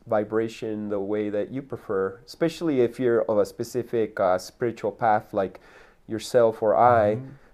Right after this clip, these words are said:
Speaker 1: I work constantly on my immune system through purges that
Speaker 2: Mm-hmm.
Speaker 1: are not fun at all,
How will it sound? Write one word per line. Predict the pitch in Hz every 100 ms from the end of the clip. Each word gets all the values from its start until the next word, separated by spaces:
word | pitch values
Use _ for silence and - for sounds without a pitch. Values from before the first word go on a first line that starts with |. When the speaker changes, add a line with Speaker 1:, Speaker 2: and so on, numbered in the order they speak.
| - -
Speaker 1:
I | 123 147
work | 123 98 117 123 -
constantly | 143 175 - 113 110
on | 107 104
my | 98
immune | 104 107 110 117 113
system | 110 107 - 104 101 98 - _ _ _ _ - -
through | - 123 117 113
purges | - 156 143 - - - _ -
that | 101 104
Speaker 2:
Mm-hmm. | 101
Speaker 1:
are | 101 101 - -
not | 104 113 - -
fun | 104 107
at | 107
all, | 139 104 123